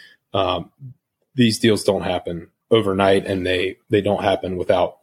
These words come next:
just a tremendous amount of blood, sweat, and tears, which is why the people who do them, this is what they focus on. They, you know, they, they own and operate and flip and develop marinas because it's a set playbook that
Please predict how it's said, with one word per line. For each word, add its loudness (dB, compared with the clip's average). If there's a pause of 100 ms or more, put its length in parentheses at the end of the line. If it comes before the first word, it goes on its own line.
(120)
just -6
a -6
tremendous -2
amount -6
of -12
blood, -6
sweat, -2
and -10
tears, 0
which 0
is -4
why 4
the 0
people 0
who 4
do 0
them, 0 (320)
this 2
is -2
what 4
they 2
focus -2
on. -14 (180)
They, -2 (100)
you -6
know, -10 (340)
they, 0
they 2
own 2
and -2
operate 2
and -8
flip 0
and -6
develop 0 (100)
marinas -2
because -2
it's 0
a -2
set 2
playbook -4
that -2